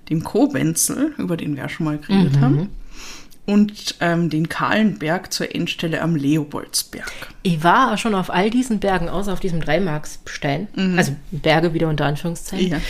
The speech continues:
Speaker 2: <laughs> Ähm, und das ist alles sehr schön, aber halt immer nur zu Fuß durch den Wienerwald irgendwie und, und nie
Speaker 1: Mhm.
Speaker 2: auf dieser Straße.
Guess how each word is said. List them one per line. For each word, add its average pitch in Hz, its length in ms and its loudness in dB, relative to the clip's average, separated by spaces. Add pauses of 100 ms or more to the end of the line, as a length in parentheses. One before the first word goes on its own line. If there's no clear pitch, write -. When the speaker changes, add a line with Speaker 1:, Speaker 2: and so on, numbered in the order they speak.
(160)
Speaker 2:
<laughs> 254 240 6
Ähm, 196 340 6
und 208 140 6
das 190 100 0
ist 180 100 -2
alles 214 280 6
sehr 196 120 6
schön, 269 380 4
aber 202 180 2
halt 202 160 2 (200)
immer 226 220 4
nur 208 140 4
zu - 120 -2
Fuß - 440 4
durch 190 140 2
den 180 160 0
Wienerwald 165 440 -2
irgendwie 170 260 -4
und, 175 180 -6
und 185 120 -6
nie 165 200 0
Speaker 1:
Mhm. 147 60 4
Speaker 2:
auf 143 80 2
dieser 170 200 -4
Straße. 190 440 -8